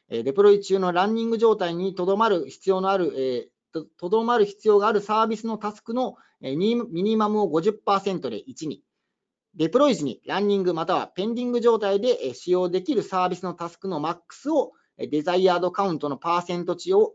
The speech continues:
えー、デザイアードカウントのパーセント値である、えー、百パーセントで、えー、二に設定しているサービスです。こちらに対してバージョン二のタスク定義でローリングアップデートを実行しますと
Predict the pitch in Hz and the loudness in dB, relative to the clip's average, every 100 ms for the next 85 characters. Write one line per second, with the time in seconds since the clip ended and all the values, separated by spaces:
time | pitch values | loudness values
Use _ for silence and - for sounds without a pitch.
0 | - 127 123 120 _ _ _ _ 156 208 | -4 -2 -2 -4 _ _ _ _ -4 0
1 | 226 220 220 220 233 214 226 269 214 208 | 2 4 2 2 2 2 4 2 2 0
2 | 208 208 196 190 190 240 - - _ _ | 2 0 0 2 4 4 2 -4 _ _
3 | _ - 131 127 147 147 214 208 208 190 | _ -2 0 0 -2 -2 2 2 2 0
4 | 180 233 180 127 113 139 277 190 98 _ | 4 4 4 0 -2 -2 -2 -2 -6 _
5 | 131 - 131 - 123 - 104 101 98 - | -12 -4 -4 -2 -4 -4 -10 -8 -12 -14
6 | _ _ _ _ _ _ _ _ _ _ | _ _ _ _ _ _ _ _ _ _
7 | _ _ _ _ _ - 202 285 285 262 | _ _ _ _ _ -6 0 2 2 2
8 | - - - 170 226 262 269 262 262 302 | 2 -2 -2 2 4 4 2 2 2 2
9 | 175 - 160 160 - 185 185 123 147 127 | 2 -4 -10 -10 -2 2 2 2 0 4
10 | 185 269 269 254 240 247 220 131 104 113 | 4 4 4 0 0 2 2 2 -4 -10
11 | 120 117 131 - 226 214 | -10 -10 -10 0 2 2